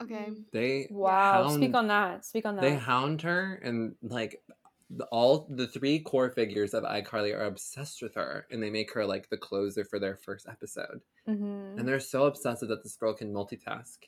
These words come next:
Speaker 3: and I just don't think that she really is doing much.
Speaker 1: No, I agree.
Speaker 3: Not to silence this woman. I'm sure she's amazing and great and wonderful.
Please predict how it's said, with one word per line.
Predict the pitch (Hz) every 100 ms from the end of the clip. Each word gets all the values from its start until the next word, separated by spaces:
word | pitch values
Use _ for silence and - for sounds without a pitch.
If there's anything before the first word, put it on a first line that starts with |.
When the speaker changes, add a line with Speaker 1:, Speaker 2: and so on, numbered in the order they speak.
| _ -
Speaker 3:
and | 104 104
I | 110
just | 107 101
don't | 120 113 -
think | 113 107 - _ _
that | 120 113
she | -
really | 113 117 113 110 107 110 - _
is | 120 110
doing | 110 113 107
much. | 104 180 208 - - - _ _ _
Speaker 1:
No, | 240
I | 240
agree. | 226 214 214 208 208 _ _
Speaker 3:
Not | 143 160
to | 214
silence | - 123 120 113
this | 120 -
woman. | 113 104 104 107
I'm | 113
sure | 113 123
she's | - 110
amazing | 107 107 107 110
and | 107
great | 117 113 113 - _
and | 113
wonderful. | 104 107 110 98 123 131